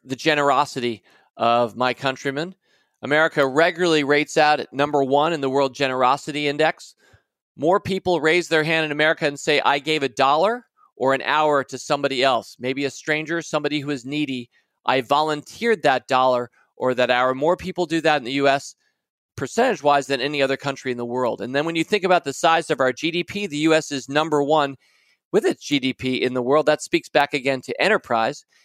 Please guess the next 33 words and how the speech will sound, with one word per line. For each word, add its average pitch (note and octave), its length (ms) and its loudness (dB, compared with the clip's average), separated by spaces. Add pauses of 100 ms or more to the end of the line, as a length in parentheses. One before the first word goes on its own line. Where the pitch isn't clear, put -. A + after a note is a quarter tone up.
In D3 80 -8
fact, F3+ 220 0
you G#3+ 80 -4
can G#3+ 120 -2
take F#3 260 -2
China G#3+ 520 0
and C#3 160 -4
Japan F3 500 -2
and C#3 220 -2
add F3 280 0
their F3+ 180 2
G E3 180 -4
D D#3 140 -4
Ps D#3+ 260 -6
together, C#3 380 0
the B2+ 100 -4
number B2+ 280 -2
two - 280 -6
and F3+ 80 0
number D3+ 220 -2
three. F3+ 400 0 (340)
It - 80 -20
still G#3 220 0
doesn't F3+ 340 0 (260)
catch E3 280 0
up D#3 200 2
to D3+ 140 0
America C#3 440 2
and B2 100 -2
where C3 140 2
America C3 360 0
is A#2+ 160 -4
today. A2+ 460 -2